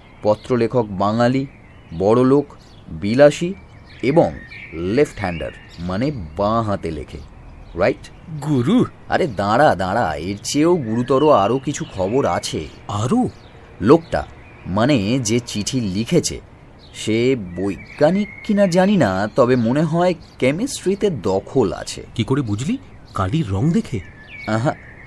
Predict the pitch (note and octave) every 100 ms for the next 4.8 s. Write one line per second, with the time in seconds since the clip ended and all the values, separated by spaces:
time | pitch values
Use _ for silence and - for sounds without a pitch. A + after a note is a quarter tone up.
0 | - - - A2 G2+ - F#2+ G#2 C3 B2+
1 | A#2 C3+ G2+ A2 B2 C3 C3+ F#2+ E2+ G#2
2 | C3 D3 D3+ D3+ D3 E3 G#2 F#2+ A2 C3+
3 | F#2 G2 G2+ A2+ A2+ - E2+ F#2+ B2+ C3+
4 | C#3+ D#3 G#2+ F2+ G2 F2 D2+ B1+